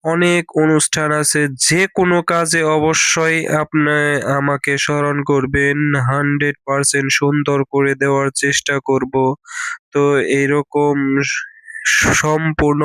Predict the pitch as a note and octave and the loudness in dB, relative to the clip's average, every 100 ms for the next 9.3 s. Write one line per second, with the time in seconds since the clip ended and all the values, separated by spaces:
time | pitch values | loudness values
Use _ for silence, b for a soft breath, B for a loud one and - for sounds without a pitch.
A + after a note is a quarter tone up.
0 | D3 - C3+ C#3+ C#3+ - C#3+ C#3+ C#3+ - | 0 -2 0 2 0 -2 -2 0 -2 -4
1 | C#3+ C#3+ C#3+ C#3 C3+ - B B B B | -2 0 0 0 -2 -6 B B B B
2 | _ D3 - C#3 C3+ C3+ C3+ C3+ C3+ - | _ -8 -4 -2 0 0 0 0 -2 -2
3 | C#3 C#3+ - D3 C#3+ C3+ C3 C3 C3 B2+ | -4 -2 -2 -2 -2 -2 -4 -2 -2 -4
4 | - C3 C3 - C#3 C#3+ C#3 C#3+ D3 C3+ | -4 -2 -2 0 0 0 -2 -2 -2 -2
5 | C3+ C3 C3 C3 B2 C#3 C3+ D3 C3+ C#3 | -2 -2 0 0 2 0 -2 -2 0 2
6 | C#3 C3+ - C#3 C3+ C3+ C3+ C#3 C#3 C#3 | 2 0 0 -2 -4 -4 -2 0 0 0
7 | - - C3+ C3 C#3 C3 C#3+ - C3+ C3 | -2 -2 -2 0 0 0 -2 -4 -6 -6
8 | - _ A#2+ A#2+ C3+ C#3 C#3 C#3+ C#3+ A#2+ | -6 _ -8 -4 -2 0 0 0 0 0
9 | C3 C3+ | 0 0